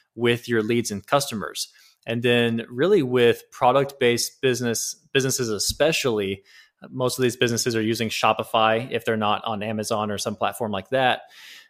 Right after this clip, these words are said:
Um, one thing that's really great is the integration between the email tools and Shopify or, or WooCommerce or whatever.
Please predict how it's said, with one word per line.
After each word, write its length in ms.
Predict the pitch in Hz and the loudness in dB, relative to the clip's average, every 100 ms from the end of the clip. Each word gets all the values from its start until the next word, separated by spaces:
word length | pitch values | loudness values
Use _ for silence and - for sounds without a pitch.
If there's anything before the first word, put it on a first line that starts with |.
| - | 0
Um, 240 | 120 117 - | 2 2 -4
one 180 | 139 139 | -2 2
thing 120 | 208 | 4
that's 180 | 214 - | 2 4
really 140 | 190 | 4
great 420 | 131 120 135 147 - | 2 2 4 4 2
is 680 | 139 131 123 117 113 - - | 2 4 6 4 2 -2 -6
the 200 | 127 127 | -4 -2
integration 680 | 147 160 139 123 131 - 123 | 0 0 2 2 2 2 2
between 360 | 113 - 127 117 | 0 -2 -2 0
the 160 | 110 - | -2 -2
email 300 | 135 147 135 | -2 0 -2
tools 560 | 120 - 127 120 117 - - | -2 -2 0 0 -2 -6 -4
and 400 | 123 117 113 110 | -2 0 0 -2
Shopify 760 | - 131 131 127 - 113 110 110 | -2 0 0 -4 0 2 2 0
or, 220 | 104 104 | -2 -4
or 320 | 113 113 101 | -6 -6 -6
WooCommerce 580 | 101 127 - 117 113 107 | -2 -4 0 0 0 -4
or 120 | 113 | -4
whatever. 580 | 101 107 123 175 120 107 | -2 0 0 0 0 -2